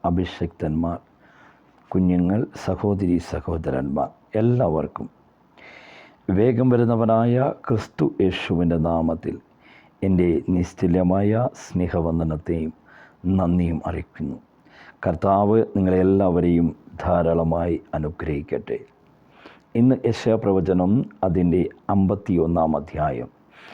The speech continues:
അതിൻ്റെ പതിനൊന്ന്, പന്ത്രണ്ട് വാക്യങ്ങൾ. "യഹോവയുടെ വിമുക്തർ ഉല്ലാസഘോഷത്തോടെ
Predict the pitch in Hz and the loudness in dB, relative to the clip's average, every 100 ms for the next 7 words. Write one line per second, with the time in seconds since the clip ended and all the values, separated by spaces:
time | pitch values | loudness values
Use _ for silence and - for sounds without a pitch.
0 | - - - - 98 95 113 113 104 - | -20 -20 -20 -6 -2 4 6 6 2 0
1 | 101 107 113 113 113 107 - 92 82 90 | 2 4 4 4 4 2 0 0 2 2
2 | 87 85 78 87 82 - 65 67 64 - | 2 2 2 0 -2 -4 -10 -10 -10 -14
3 | _ _ _ - - _ _ _ _ _ | _ _ _ -20 -20 _ _ _ _ _
4 | _ _ _ - _ _ _ _ _ _ | _ _ _ -20 _ _ _ _ _ _
5 | 104 131 156 156 151 139 127 123 107 - | 0 4 4 6 6 8 8 6 4 0
6 | - 98 113 123 131 - 117 98 87 - | -6 0 4 4 2 0 2 4 2 -6
7 | - _ _ _ 113 110 127 139 143 - | -20 _ _ _ 2 4 6 6 4 2
8 | 139 - - - - 101 117 117 120 98 | 0 0 -8 -12 -2 2 2 2 0 0
9 | 101 98 87 | 2 2 4